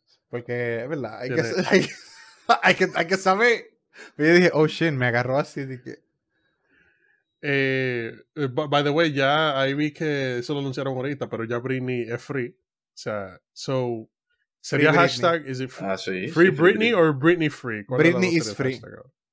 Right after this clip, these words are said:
Speaker 3: Britney
Speaker 2: Sí,
Speaker 3: is free.
Speaker 2: Britney is free.
Speaker 1: Britney is free.
Speaker 2: Exacto. Ya ella está free, ya puede hacer lo que ella quiera. El otro día vi que subió un video contenta porque se compró una iPad.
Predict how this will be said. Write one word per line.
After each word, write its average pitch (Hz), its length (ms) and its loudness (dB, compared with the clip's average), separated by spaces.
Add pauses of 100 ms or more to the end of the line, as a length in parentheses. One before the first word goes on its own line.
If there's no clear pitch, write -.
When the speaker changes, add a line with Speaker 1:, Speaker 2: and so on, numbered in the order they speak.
(180)
Speaker 3:
Britney 117 240 -6
Speaker 2:
Sí, 117 140 0
Speaker 3:
is 107 100 -4
free. 104 80 -8
Speaker 2:
Britney 120 160 -4
is 120 60 -10
free. 127 60 -14
Speaker 1:
Britney 139 240 -4
is 123 100 -14
free. 110 100 -14
Speaker 2:
Exacto. 98 440 -16 (840)
Ya 123 100 -6
ella 123 80 -2
está 117 180 -6
free, 160 520 -6
ya 113 200 -8
puede 123 120 -6
hacer 117 160 -10
lo 113 80 -10
que 113 60 -10
ella 104 140 -8
quiera. 151 360 -8 (180)
El 123 180 -4
otro 139 220 -2
día 143 140 0
vi 143 120 -2
que 143 80 -6
subió 135 260 -4
un 135 60 -4
video 127 760 0
contenta 135 540 -2
porque 113 480 -8
se 131 140 -12
compró 131 240 -10
una 131 280 0
iPad. 143 260 -4